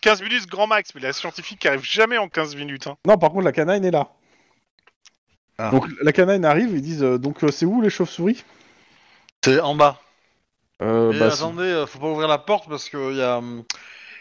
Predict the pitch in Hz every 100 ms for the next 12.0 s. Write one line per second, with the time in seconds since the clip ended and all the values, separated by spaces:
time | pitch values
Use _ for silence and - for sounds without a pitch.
0 | - _ - 117 117 113 110 110 107 107
1 | 104 107 104 104 104 104 104 101 - -
2 | 101 - 151 151 147 127 131 131 160 160
3 | 139 135 135 123 123 120 120 139 165 _
4 | - 104 107 101 104 143 123 104 143 -
5 | 123 127 - 117 127 135 117 107 120 117
6 | 123 131 120 113 - 120 117 104 _ _
7 | 139 - 139 - - _ _ - 135 160
8 | 208 175 139 131 160 - - - - -
9 | - _ - 101 107 113 113 113 113 113
10 | 110 107 113 113 104 143 185 165 156 190
11 | 202 - 147 196 156 143 131 127 123 123